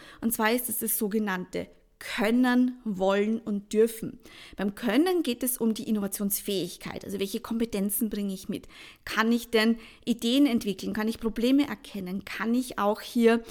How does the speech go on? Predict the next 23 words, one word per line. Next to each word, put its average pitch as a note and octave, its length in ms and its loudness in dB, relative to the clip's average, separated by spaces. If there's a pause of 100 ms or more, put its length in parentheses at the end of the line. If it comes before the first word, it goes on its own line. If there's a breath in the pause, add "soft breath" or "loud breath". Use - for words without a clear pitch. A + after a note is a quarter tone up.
(300 loud breath)
entsprechend, A3+ 1080 2 (580 loud breath)
ähm, A3+ 520 2 (1080)
von B3 280 2
Ideen B3+ 420 2
zu C#4+ 100 0
Innovationen B3 720 4
kommen, G#3+ 300 -2
sie A#3+ 80 -4
umsetzen, B3+ 640 2
Business D4 360 2
Cases G3+ 540 -6
rechnen? - 420 -12 (960)
Bei A3 200 2
der A3+ 180 0
Innovat-, A#3 480 0
also G#3+ 240 -2
beim G3+ 320 0
Wollen A#3 400 2
geht A3 180 -6
es - 80 -4
um G#3+ 80 -2
die - 120 -6
Innovationsbereitschaft. F#3+ 1160 -10